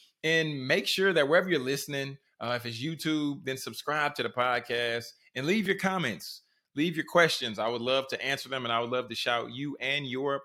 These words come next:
podcast out, okay? Uh, so until next time, family, remember, remember, remember, first of all, say your price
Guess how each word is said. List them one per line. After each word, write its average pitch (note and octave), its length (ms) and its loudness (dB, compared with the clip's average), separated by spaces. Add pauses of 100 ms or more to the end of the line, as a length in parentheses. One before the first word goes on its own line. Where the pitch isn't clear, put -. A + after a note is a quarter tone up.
podcast A#2 580 -2 (100)
out, D3 240 -8 (500)
okay? D#3+ 340 2 (480)
Uh, B2 300 -4
so D3+ 180 -2
until F3+ 240 0
next E3 220 0
time, E3 220 0
family, C3+ 440 -4
remember, C3+ 520 -2
remember, C3 440 -4
remember, A#2 520 -2
first C#3+ 300 -2
of A2 100 -6
all, F#2 380 -2 (1700)
say - 260 -8
your A2 200 -4
price F#2+ 720 -10